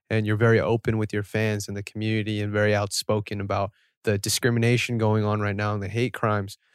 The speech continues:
So, you know, it, it is really interesting to hear that from you. Um,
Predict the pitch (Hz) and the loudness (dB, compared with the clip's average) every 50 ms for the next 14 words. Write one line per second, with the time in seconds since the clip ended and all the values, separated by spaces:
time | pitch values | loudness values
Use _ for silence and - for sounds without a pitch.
0 | _ _ - - - 117 110 107 107 95 - - - - _ - 110 107 104 101 | _ _ -2 2 4 6 6 6 4 2 -2 -6 -12 -12 _ -2 0 0 2 0
1 | 95 - - - - - _ - - _ _ - 117 113 117 117 113 104 107 113 | -2 -4 -8 -14 -16 -16 _ -20 -20 _ _ 0 2 4 6 6 4 4 2 2
2 | 113 110 107 107 101 - 110 101 - 110 107 101 101 107 104 110 110 104 101 101 | 4 4 2 2 0 -2 -4 -4 -4 -4 -4 -2 0 2 2 4 4 4 2 -2
3 | - - 98 98 92 92 92 - _ _ - - 101 107 - - - - - | -4 -8 -10 -10 -10 -12 -14 -16 _ _ -10 -8 -8 -8 -8 -10 -14 -16 -18